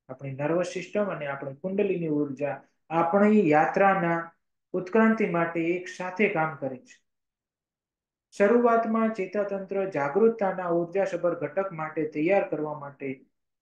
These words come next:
બળતરાના એટલે કે સોજાને એટલે કે ઇન્ફ્લામેશનના પ્રારંભિક સ્તરોને સાફ કરે છે.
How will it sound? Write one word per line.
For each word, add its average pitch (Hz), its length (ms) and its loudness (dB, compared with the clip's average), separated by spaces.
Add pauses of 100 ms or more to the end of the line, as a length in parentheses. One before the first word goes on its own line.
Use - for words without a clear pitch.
બળતરાના 190 840 4
એટલે 143 280 -2
કે 135 140 -2
સોજાને 180 640 0
એટલે 139 400 -4
કે 196 120 -2
ઇન્ફ્લામેશનના 160 1600 -2 (460)
પ્રારંભિક 196 540 4
સ્તરોને 165 520 0
સાફ 220 420 0
કરે 151 200 0
છે. - 180 -10